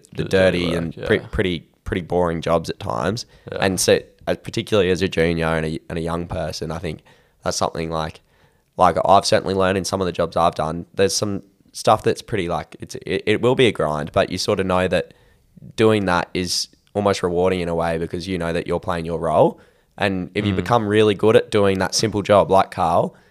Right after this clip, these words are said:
Speaker 2: he was
Speaker 1: Mm.
Speaker 2: really good, really, really good at doing that simple job, and he thought of a way to make it better. I think if every, if every employee can think that sort of way, like, and not, not everyone, because not e-, sorry, I shouldn't say everyone, because not everyone wants to move the needle. Some people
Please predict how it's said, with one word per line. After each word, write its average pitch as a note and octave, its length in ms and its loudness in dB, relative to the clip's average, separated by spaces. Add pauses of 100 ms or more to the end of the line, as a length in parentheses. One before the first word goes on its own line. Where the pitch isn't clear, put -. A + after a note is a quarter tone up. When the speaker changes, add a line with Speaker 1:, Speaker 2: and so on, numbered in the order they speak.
(260)
Speaker 2:
he G#2 120 2
was F#2+ 160 2
Speaker 1:
Mm. F#2+ 40 -4
Speaker 2:
really G#2 260 4
good, G2 300 2 (240)
really, A2+ 480 6
really G#2 260 6
good F2 260 2
at - 140 -4
doing G2 180 2
that G2 140 -2
simple F#2+ 260 -4
job, E2 360 0
and F2+ 120 -2
he F2+ 60 -4
thought G2 220 4
of F2+ 160 -2
a F#2+ 60 0
way F2+ 180 2
to F2 60 -4
make E2+ 220 -4
it - 80 -12
better. F2 360 0 (420)
I F#2 100 2
think G#2+ 200 -2
if G2+ 100 0
every, G#2+ 420 4 (280)
if G2+ 80 2
every A#2 420 6
employee G2+ 840 0 (400)
can G#2+ 140 -2
think G2+ 220 -2
that F#2+ 180 2
sort F#2 220 -4
of E2 60 -4
way, D#2+ 360 -2 (240)
like, F2 340 -4
and B2+ 120 4
not, D#3 180 4
not E3+ 160 6
everyone, F2 420 2
because A#2+ 220 -2
not C3+ 160 8
e-, A2+ 140 6
sorry, D2+ 280 2
I E2+ 80 2
shouldn't A#2+ 220 -2
say F2+ 160 0
everyone, C#2 280 -6
because B2+ 180 -4
not C3+ 140 6
everyone A#2 240 6
wants G2+ 180 2
to A2+ 60 -6
move F#2 180 0
the D#2 100 -2
needle. D2+ 280 -4
Some A2+ 240 2
people G#2+ 360 0